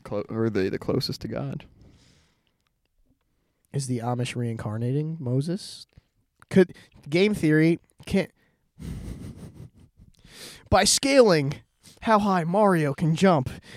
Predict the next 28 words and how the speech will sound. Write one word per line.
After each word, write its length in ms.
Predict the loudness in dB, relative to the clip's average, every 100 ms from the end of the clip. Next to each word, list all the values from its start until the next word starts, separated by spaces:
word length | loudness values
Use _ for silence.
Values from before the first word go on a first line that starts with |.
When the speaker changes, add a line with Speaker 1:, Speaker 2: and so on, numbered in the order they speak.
| -4
Speaker 2:
to 100 | 2 4
how 60 |
fast 340 | 4 4 2 -2
Sonic 340 | 2 4 4 0
can 140 | -2
run, 400 | 0 2 0 -2 -12 _ _ _ _
we 100 | 4
can 140 | 6
determine 480 | 6 6 6 6 4
that 160 | 4 0
the 180 | 0 0
Amish, 500 | 6 6 6 4 -2 -12 _ _
through 300 | 2 6 8
their 180 | 10 8
ability 420 | 10 10 10 6
to 120 | 4
work 220 | 6 4
together 440 | 4 0 0 0 -2
and 180 | -2 2
build 280 | 2 2
farms, 540 | 2 4 6 4 -2 -10 _ _ 2
could, 420 | 6 6 4 -6 _ _ -2
with 240 | -2 2
their 180 | 2 6
limited 340 | 6 6 4
technology, 760 | 2 2 6 8 6 2 -2 -6 -12 -20 _ 6
part 360 | 8 8 6 4
an 220 | 4